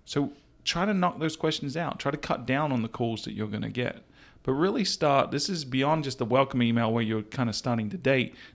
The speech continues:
Now you're married. They've sealed the deal. They booked with you. Now you really wanna go to town and say,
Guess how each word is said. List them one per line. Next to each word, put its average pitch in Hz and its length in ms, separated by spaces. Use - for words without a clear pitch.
Now 131 160
you're 233 160
married. 180 380
They've 123 140
sealed 170 240
the 135 80
deal. 139 240
They 113 120
booked 160 320
with 117 160
you. - 140
Now 139 260
you 156 200
really 147 320
wanna 123 180
go 120 120
to 113 80
town 120 380
and 113 160
say, 117 340